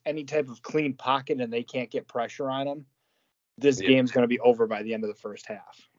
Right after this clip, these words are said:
Speaker 2: And they're going up against their old friend, uh, Raheem Mostert, who, uh, was a not, forty-niners running back last year, who I'm pretty sure, or, or maybe I'm thinking of a couple years ago.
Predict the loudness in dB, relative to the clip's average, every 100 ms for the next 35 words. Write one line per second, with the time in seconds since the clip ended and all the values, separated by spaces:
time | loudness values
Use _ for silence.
0 | _ _ _ _ _ 6 10 12 12 12
1 | 12 8 2 6 8 10 8 6 6 6
2 | 6 -2 -12 _ _ _ _ _ _ _
3 | 4 4 4 4 8 6 8 4 4 0
4 | _ -8 -2 0 4 4 2 -4 0 4
5 | 8 6 6 0 6 8 8 8 6 6
6 | 4 2 4 4 4 4 4 2 0 2
7 | 0 -4 _ -2 0 2 4 6 6 8
8 | 10 10 6 -6 -20 _ _ _ _ 2
9 | 4 8 10 12 10 10 6 8 6 4
10 | -16 _ _ _ -2 4 4 4 2 2
11 | 4 6 6 2